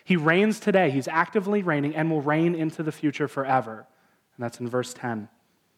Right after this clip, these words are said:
And then we wrap up the psalm by looking at verses seven through nine. Seven, he upholds the cause of the oppressed and gives food to the hungry. The Lord sets prisoners free.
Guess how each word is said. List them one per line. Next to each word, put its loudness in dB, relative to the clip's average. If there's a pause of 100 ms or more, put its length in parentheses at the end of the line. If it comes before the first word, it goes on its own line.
(580)
And 0
then 2
we 2
wrap 6
up -2
the -2
psalm 2
by 6
looking 0
at -2
verses -4
seven -2
through -2
nine. 0
Seven, 2
he 0
upholds 0
the 0
cause 2
of -4
the 2
oppressed -2 (440)
and -4
gives 0
food 0
to -4
the 0
hungry. -6 (480)
The 2
Lord 4
sets 0
prisoners -2
free. -6